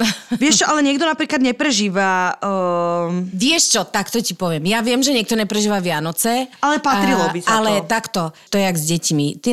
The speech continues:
Speaker 2: neprežívaš Vianoce nejak akože brutálne, ale vieš, že keď to tvoje deti prežívajú, že im to chceš robiť pekné.
Speaker 1: Áno.
Speaker 2: Vieš, to je o tom. A to není, že kúpiš štyristo darčekov, ale že vla-, fakt chceš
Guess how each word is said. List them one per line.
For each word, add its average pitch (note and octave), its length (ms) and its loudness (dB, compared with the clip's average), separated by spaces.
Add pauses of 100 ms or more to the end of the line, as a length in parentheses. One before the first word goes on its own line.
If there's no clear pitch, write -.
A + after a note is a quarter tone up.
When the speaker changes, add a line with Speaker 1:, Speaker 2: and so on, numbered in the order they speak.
Speaker 2:
neprežívaš D#3+ 560 0
Vianoce D#3+ 400 0
nejak D#3+ 320 -2
akože F3 240 0
brutálne, E3+ 760 -2
ale D#3+ 240 -4
vieš, D#3 280 0
že E3+ 80 0
keď D3+ 140 -6
to D3+ 120 -4
tvoje E3 240 0
deti D3 240 -2
prežívajú, C#3+ 800 -4
že F3 100 0
im E3 140 2
to E3 80 -2
chceš D#3 240 0
robiť C#3+ 180 -2
pekné. D3 460 -6 (140)
Speaker 1:
Áno. G#3 420 -2 (320)
Speaker 2:
Vieš, A3 320 0
to A3+ 80 0
je G#3+ 100 2
o F3 140 0
tom. E3+ 340 0 (320)
A - 140 0
to G#3 180 0
není, A3 420 2
že F3 420 0 (100)
kúpiš F#3 320 -2
štyristo E3 300 0
darčekov, E3+ 500 -2
ale D#3+ 180 -2
že F#3+ 120 2
vla-, G3 260 -2
fakt A3+ 240 -4
chceš G#3 220 0